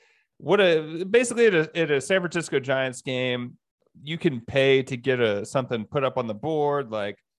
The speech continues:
uh, "Happy retirement, Jim," or, uh, "Happy third birthday,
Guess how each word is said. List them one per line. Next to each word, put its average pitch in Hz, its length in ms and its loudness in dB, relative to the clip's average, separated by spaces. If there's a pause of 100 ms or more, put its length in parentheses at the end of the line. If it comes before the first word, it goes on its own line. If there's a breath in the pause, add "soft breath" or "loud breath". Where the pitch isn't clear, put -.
(460)
uh, 98 340 -4 (180)
"Happy 156 600 0
retirement, 147 920 -2 (600)
Jim," 151 760 2
or, 113 800 2 (340)
uh, 98 220 -2
"Happy 135 340 0
third 139 500 2
birthday, 135 920 -2